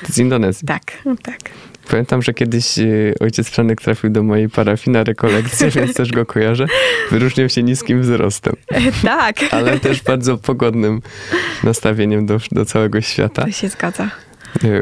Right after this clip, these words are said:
Speaker 1: w ogóle Indonezja to jest taki kraj, który, no, wydaje mi się, dla misjonarzy jest dosyć ciężkim gruntem,
Speaker 2: Mhm.
Speaker 1: no bo to jest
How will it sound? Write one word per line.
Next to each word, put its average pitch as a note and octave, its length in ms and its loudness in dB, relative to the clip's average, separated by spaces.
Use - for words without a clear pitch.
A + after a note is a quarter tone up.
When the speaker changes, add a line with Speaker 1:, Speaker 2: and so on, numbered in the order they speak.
Speaker 1:
w C3 80 -2
ogóle A#2+ 300 2
Indonezja A#2 500 2
to B2+ 100 -4
jest A#2 100 0
taki A#2 320 0
kraj, A2+ 580 2
który, A2 760 2
no, A2 560 2
wydaje A#2 380 2
mi C3+ 80 0
się, C3 180 0
dla A#2+ 140 2
misjonarzy A#2+ 500 2
jest C#3 120 2
dosyć C3 260 0
ciężkim A2+ 600 0
gruntem, A2 640 0
Speaker 2:
Mhm. G3+ 380 -2
Speaker 1:
no A2 160 2
bo A#2+ 140 0
to B2 160 0
jest B2 360 0